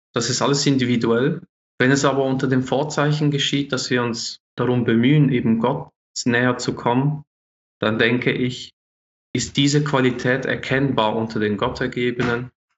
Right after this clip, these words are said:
Diese Qualität ist dann für die Menschen gleich. Also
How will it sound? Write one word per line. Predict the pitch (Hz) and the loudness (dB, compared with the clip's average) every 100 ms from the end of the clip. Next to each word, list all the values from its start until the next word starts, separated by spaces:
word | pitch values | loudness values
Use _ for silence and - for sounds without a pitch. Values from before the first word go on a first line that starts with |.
| _ _ | _ _
Diese | 131 147 143 | 2 4 4
Qualität | 143 135 123 113 123 127 139 - - | 2 2 2 0 0 0 -2 -8 -6
ist | 131 123 - | -4 -2 -2
dann | 120 120 117 117 117 _ _ _ | 0 0 0 -4 -10 _ _ _
für | - | -2
die | 117 117 | 2 2
Menschen | 107 113 123 - 123 123 | 4 2 0 0 -2 -2
gleich. | 110 104 98 95 - - _ _ _ _ _ _ _ _ _ _ _ _ _ _ - | 0 2 0 -4 -12 -18 _ _ _ _ _ _ _ _ _ _ _ _ _ _ -8
Also | - 101 110 98 - | -6 -2 0 -2 -6